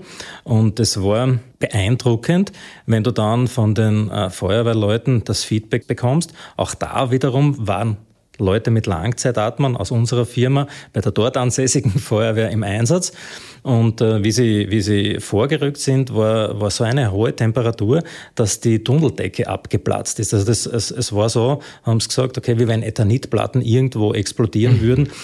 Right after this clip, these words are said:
Speaker 1: Und die, diese Decken, diese Betonstücke sind durch die Gegend geflogen.
Speaker 2: Also
Speaker 1: Und
Speaker 2: nichts,
Speaker 1: noch
Speaker 2: wo ich drunter stehen will, also als
Speaker 1: Genau,
Speaker 2: Feuerwehrmann
Speaker 1: ne,
Speaker 2: nicht,
Speaker 1: und,
Speaker 2: ja.
Speaker 1: und wo es an jeden Einsatzleiter eigentlich, äh, den Rücken kalt runterläuft, wenn er sagt, okay, ich muss jetzt da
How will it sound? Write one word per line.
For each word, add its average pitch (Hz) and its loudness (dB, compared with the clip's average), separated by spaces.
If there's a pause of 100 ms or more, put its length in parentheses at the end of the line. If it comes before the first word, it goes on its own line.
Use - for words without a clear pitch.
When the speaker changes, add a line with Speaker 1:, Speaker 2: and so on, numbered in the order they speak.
(160)
Speaker 1:
Und - 0
die, 107 2
diese 113 2
Decken, 127 2
diese 107 0
Betonstücke 120 0 (260)
sind - 0
durch 117 0
die 117 -2
Gegend 110 0
geflogen. 135 0 (280)
Speaker 2:
Also - 0
Speaker 1:
Und - 4
Speaker 2:
nichts, 113 4
Speaker 1:
noch 98 0
Speaker 2:
wo 101 4
ich 92 -2
drunter 104 0
stehen 82 -2
will, 85 0
also 87 0
als 127 2
Speaker 1:
Genau, - 0
Speaker 2:
Feuerwehrmann 110 2
Speaker 1:
ne, 123 2
Speaker 2:
nicht, 113 0
Speaker 1:
und, 117 2
Speaker 2:
ja. - -2
Speaker 1:
und 113 0
wo 117 2
es 110 0
an 127 2
jeden 120 2 (280)
Einsatzleiter 113 0
eigentlich, 110 0
äh, 107 2
den 110 2
Rücken 110 2
kalt 104 0
runterläuft, 113 2
wenn 120 0
er 113 2
sagt, 110 0
okay, 107 0
ich 117 2
muss 113 4
jetzt 120 -2
da 120 2